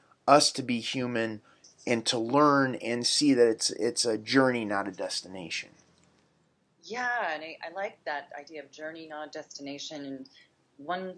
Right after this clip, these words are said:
Speaker 2: frame that I've been looking at this through is that reframing healing altogether as a creative project, as a creative
Speaker 1: <laughs> That's
Speaker 2: oppor-,
Speaker 1: great. Yep,
Speaker 2: as a
Speaker 1: yep.
Speaker 2: creative project, just like you're creating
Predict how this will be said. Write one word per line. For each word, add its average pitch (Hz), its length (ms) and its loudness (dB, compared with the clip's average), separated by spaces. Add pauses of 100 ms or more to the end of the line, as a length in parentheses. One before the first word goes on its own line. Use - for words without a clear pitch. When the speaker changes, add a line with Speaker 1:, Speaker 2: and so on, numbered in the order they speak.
(120)
Speaker 2:
frame 165 300 -6
that 151 80 -4
I've 143 200 -6
been 135 280 -10 (260)
looking 147 320 -12
at 135 200 -6 (400)
this 143 220 -10
through 139 500 -4
is 135 200 -10
that 131 320 -6 (840)
reframing 190 720 -6
healing 202 500 -6
altogether 139 800 -6 (640)
as 151 280 -6
a - 60 -8
creative 170 920 -10
project, 139 720 -10
as 135 140 -12
a - 40 -14
creative 170 880 -4
Speaker 1:
<laughs> - 540 -8
That's - 220 -6
Speaker 2:
oppor-, - 80 -2
Speaker 1:
great. - 360 -2
Yep, 127 200 6
Speaker 2:
as - 120 -6
a - 100 -10
Speaker 1:
yep. - 260 2
Speaker 2:
creative 220 340 -4 (220)
project, 170 680 -8
just 196 220 -14
like 214 220 -6
you're 196 100 -8
creating 175 640 -12